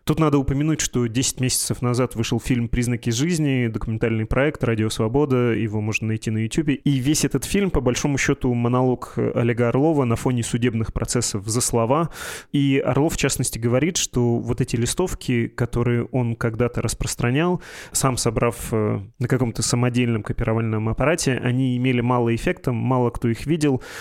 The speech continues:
но это был такой романтический порыв вести подпольную деятельность. Э, диссидентов он не очень понимал, и потом он уже стал работать с ними, с Сергеем Ковалевым, признавал, что они стали смыслообразующим таким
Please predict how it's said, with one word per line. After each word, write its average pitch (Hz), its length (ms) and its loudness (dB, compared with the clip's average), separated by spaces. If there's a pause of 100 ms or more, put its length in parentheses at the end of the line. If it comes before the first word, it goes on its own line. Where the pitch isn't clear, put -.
(140)
но 135 260 2
это - 160 0
был 123 160 0
такой 123 420 0
романтический 123 640 -2
порыв 143 460 0
вести - 340 -2
подпольную 117 640 0
деятельность. 107 720 -4
Э, 107 260 -2
диссидентов 120 680 -2
он 113 100 0
не 123 140 0
очень 117 320 -2
понимал, 143 560 0
и 104 280 -2
потом 110 380 -2
он 104 120 -6
уже 101 160 -8
стал 104 380 -2
работать 107 440 -4
с - 240 -8 (180)
ними, 135 340 0
с 117 80 -4
Сергеем 101 380 -4
Ковалевым, 117 460 0
признавал, 117 420 0
что - 320 -4
они 120 220 0
стали 104 360 -4
смыслообразующим 113 1200 -2
таким 107 320 -6